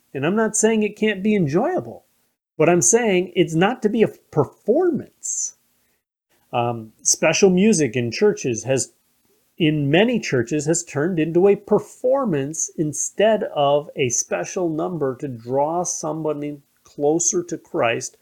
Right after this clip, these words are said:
or to help them start thinking about what the message is going to be about or to confirm that message. Um, we need to make sure that our worship is about God and not about people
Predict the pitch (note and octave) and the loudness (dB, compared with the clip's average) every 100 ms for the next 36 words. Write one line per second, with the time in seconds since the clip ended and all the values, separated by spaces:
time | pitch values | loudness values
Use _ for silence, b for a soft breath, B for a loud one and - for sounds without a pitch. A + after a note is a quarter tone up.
0 | b b D#3+ D#3+ C#3+ C#3+ D#3 E3+ D3+ - | b b 0 2 2 0 -2 -4 0 0
1 | E3 C#3+ - - F3 F3+ D3+ C3 G#2+ A2 | 2 0 -2 -4 -4 -2 -4 -4 -4 -4
2 | - B2+ C3 C3+ B2+ D#3 E3 - A2 A#2+ | -4 -4 -4 -6 -4 -4 -4 -8 -8 -10
3 | A#2+ A2 G#2+ A2 A#2+ A2 G#2 F3 G3+ G#2 | -8 -8 -8 -10 -6 -6 -4 -4 -4 -6
4 | - - C#3+ A2 B2 A2+ C#3 - E3+ B3 | -10 -8 -4 -4 -4 -8 -10 -6 -2 0
5 | A3+ E3 A2+ A#2 A2 - - A2 _ _ | -2 -2 -6 -10 -10 -6 -6 -8 _ _
6 | b b b b b b A#2+ A2+ A2+ G#2+ | b b b b b b -2 -2 -2 -8
7 | _ _ _ _ _ - C3 E3+ G3+ G#3 | _ _ _ _ _ -8 2 2 4 -2
8 | G3 F3+ F#3+ F#3+ - G#3+ G3+ F3 C#3 C3+ | -2 0 0 0 -4 4 4 4 2 2
9 | A#2 A2+ F3 D4+ - B2+ A2+ - _ _ | 0 2 2 2 -4 -4 -6 -8 _ _
10 | - B2 A#2 A#2 - _ E3 A#3+ A3+ C#3 | 0 0 0 -4 -6 _ 0 2 2 -2
11 | B2+ D3 - _ _ _ _ _ D#3+ D#3 | -4 -6 -10 _ _ _ _ _ -2 2
12 | E3+ D3 C3 B2+ A#2 - | 4 4 4 0 -2 -6